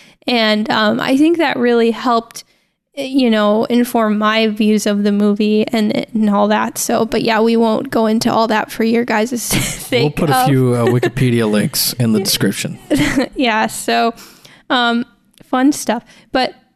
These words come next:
Speaker 1: so my, uh, last take, um, getting off the history thing, is, um, the, um, so I guess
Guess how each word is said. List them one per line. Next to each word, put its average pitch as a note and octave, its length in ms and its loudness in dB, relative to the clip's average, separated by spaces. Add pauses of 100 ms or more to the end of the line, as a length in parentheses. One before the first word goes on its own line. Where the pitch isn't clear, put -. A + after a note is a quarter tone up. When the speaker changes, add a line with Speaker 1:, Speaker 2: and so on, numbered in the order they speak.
(120)
Speaker 1:
so D4 240 0
my, E4+ 600 2
uh, A#3 300 2
last A#3 420 -2
take, - 520 -4 (120)
um, G#3+ 200 2
getting A3 300 2
off G#3+ 280 -2
the A3 60 0
history A3 540 0
thing, G#3+ 300 -2 (360)
is, A#3+ 600 0
um, - 460 -8 (600)
the, B3 560 2 (680)
um, A#3+ 540 0 (1300)
so D#4+ 100 -2
I D#4+ 40 2
guess F#4+ 280 -2